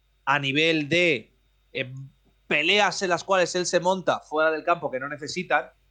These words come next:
y luego que dentro del campo hay veces que tiene jugadas donde podría soltar el balón antes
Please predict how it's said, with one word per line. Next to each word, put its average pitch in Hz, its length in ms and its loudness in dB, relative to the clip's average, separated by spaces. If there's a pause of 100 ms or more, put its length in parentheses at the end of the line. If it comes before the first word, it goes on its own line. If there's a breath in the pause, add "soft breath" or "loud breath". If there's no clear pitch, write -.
(140)
y 185 100 -4
luego 202 280 0
que 160 120 2
dentro 180 300 0
del 202 180 0
campo 208 500 0
hay 175 140 2
veces 190 340 -2
que 302 100 -10
tiene 302 220 -4
jugadas 180 400 0
donde 131 240 -8
podría 135 420 0
soltar 185 360 -2
el 185 100 -2
balón 180 400 0 (260)
antes 220 600 -2